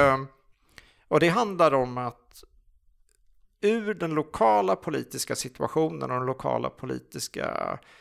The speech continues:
eh, valen, hur man, liksom, fördelar en kommuns ekonomi, diskutera hur man kan göra annorlunda för att snabbt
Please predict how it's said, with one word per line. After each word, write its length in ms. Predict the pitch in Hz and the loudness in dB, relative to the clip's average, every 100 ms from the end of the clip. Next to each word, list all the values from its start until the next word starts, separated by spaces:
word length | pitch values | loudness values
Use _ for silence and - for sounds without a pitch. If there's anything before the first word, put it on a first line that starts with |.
| _ _ _ _ _ | _ _ _ _ _
eh, 200 | - 139 139 | -6 -4 -4
valen, 760 | 120 131 175 233 220 135 117 | -2 4 4 4 2 2 0
hur 100 | 110 | -4
man, 140 | 139 131 | -6 -8
liksom, 180 | 120 131 | -8 -10
fördelar 720 | - 135 135 135 - 64 67 | -8 -6 -6 -4 -2 0 0
en 200 | - 69 | -2 -6
kommuns 480 | - - 135 62 - | -8 -6 -6 -6 -8
ekonomi, 680 | - - 139 - 65 64 - | -10 -10 -10 -10 -10 -10 -10
diskutera 400 | - - 147 139 | -8 -6 -6 -6
hur 60 | 127 | -6
man 160 | 127 123 | -8 -6
kan 120 | 135 | -2
göra 160 | 131 | 0
annorlunda 560 | 139 120 120 170 151 123 | 0 -2 -4 -4 -2 -4
för 200 | - 143 | -2 -2
att 140 | - - | -2 -4
snabbt 600 | - 208 - - - | -2 -4 -4 -20 -20